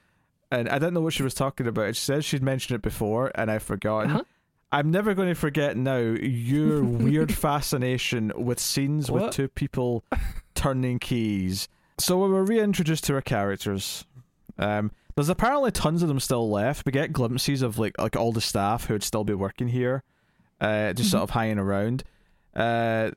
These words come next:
Speaker 1: now, I'm jumping ahead slightly. We'll go back and talk about the introduction to our main character again. But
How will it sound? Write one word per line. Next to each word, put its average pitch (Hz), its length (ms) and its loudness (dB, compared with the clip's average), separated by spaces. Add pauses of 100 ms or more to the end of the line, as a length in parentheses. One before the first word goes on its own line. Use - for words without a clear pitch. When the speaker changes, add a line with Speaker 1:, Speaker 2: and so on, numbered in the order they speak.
(120)
Speaker 1:
now, 127 540 0 (120)
I'm 135 140 2
jumping 185 320 2
ahead 143 240 0
slightly. 127 320 0
We'll 139 120 2
go 131 80 2
back 143 240 0
and 143 80 -2
talk 135 160 -2
about 117 160 0
the 110 100 2
introduction 113 440 -2
to 113 140 -2
our 104 60 0
main 104 180 0
character 104 440 -2
again. 123 320 0 (380)
But 120 580 -2